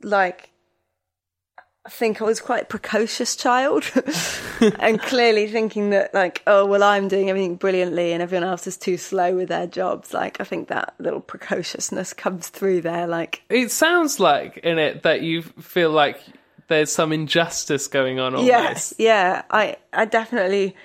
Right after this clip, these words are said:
Speaker 1: feel a bit of a victim, don't I? Um, I expect I wasn't.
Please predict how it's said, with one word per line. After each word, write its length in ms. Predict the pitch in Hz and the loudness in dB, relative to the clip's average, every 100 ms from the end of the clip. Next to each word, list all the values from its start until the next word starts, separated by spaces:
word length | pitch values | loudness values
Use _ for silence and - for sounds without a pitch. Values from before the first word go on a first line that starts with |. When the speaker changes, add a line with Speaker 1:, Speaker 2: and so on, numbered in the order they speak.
| - - _ _ | -20 -20 _ _
Speaker 1:
feel 340 | - 220 208 | 0 2 2
a 40 | 190 | 0
bit 220 | - 151 | 0 2
of 100 | 185 | 0
a 60 | |
victim, 580 | 175 196 - - 156 151 | 0 0 -2 -8 -6 -4
don't 260 | 180 170 - | -2 -4 -4
I? 400 | - 170 165 208 _ - | -4 -4 -8 -16 _ -8
Um, 440 | 185 180 170 175 _ - | -6 -4 -6 -10 _ -2
I 120 | 202 | 0
expect 720 | 175 - - - 190 - - - _ _ _ _ - | 0 -2 -4 -2 -2 -4 -14 -16 _ _ _ _ 0
I 160 | 175 | 0
wasn't. 480 | 165 170 165 - - | 2 0 -2 -8 -8